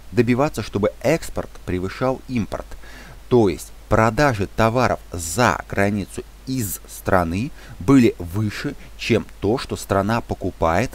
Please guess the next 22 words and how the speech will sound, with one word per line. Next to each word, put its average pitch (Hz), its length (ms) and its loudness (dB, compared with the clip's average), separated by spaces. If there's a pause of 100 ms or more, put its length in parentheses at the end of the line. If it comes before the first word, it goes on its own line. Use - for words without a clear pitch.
за 87 480 0
границей. 101 520 -2 (280)
Экспорт — 127 520 0
это 98 160 -2
продажа 110 520 2 (200)
товаров 101 360 4 (140)
из 95 160 -4
страны, 131 540 -2 (120)
импорт — 104 420 -2 (180)
покупка - 600 -2
за 85 480 0
границами 95 640 -4
в 92 380 -2
страну. 98 540 -6 (1000)
Вот, 101 340 2
таким 190 300 0
образом, 147 500 -2 (160)
э, 95 320 -4
поддерживали 92 720 0
купцы, 131 480 -4
проводилась 98 560 -2
политика 110 540 -2